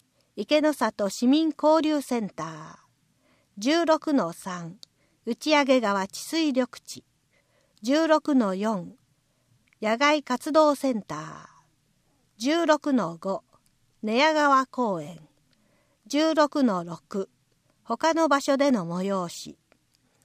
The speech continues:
十七、文化交流に関する情報です。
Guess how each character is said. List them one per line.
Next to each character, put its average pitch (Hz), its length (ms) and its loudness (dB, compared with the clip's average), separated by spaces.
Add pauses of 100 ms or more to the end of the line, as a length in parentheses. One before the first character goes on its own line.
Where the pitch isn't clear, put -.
(320)
十 285 320 2
七、 254 380 0 (540)
文 294 260 2
化 214 300 -2
交 311 200 4
流 320 220 2
に 294 160 0
関 277 240 2
す 269 160 -4
る 208 160 -2
情 214 240 -2
報 196 260 -2
で 175 140 -8
す。 - 200 -20